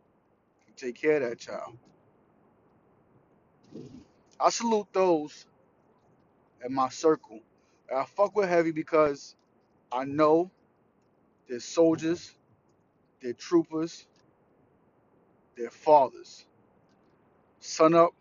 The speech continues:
sun down. Hard time, good times, they're fathers.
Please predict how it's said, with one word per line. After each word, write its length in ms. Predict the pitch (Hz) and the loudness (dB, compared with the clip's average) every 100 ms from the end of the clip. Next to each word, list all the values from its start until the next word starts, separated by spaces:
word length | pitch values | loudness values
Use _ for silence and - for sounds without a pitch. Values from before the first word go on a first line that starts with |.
| _ | _
sun 340 | - 147 143 | -12 -8 -6
down. 280 | 139 131 107 - _ _ _ _ _ _ _ _ _ _ - | -6 -6 -8 -16 _ _ _ _ _ _ _ _ _ _ -2
Hard 380 | 151 160 160 | 6 6 6
time, 320 | - 160 151 139 | 0 0 0 0
good 280 | 151 143 127 | -2 -2 -2
times, 440 | 131 107 95 - _ 131 | -8 -8 -12 -20 _ -8
they're 140 | 127 | -8
fathers. 680 | - 143 123 104 - - | -6 -4 -4 -6 -16 -20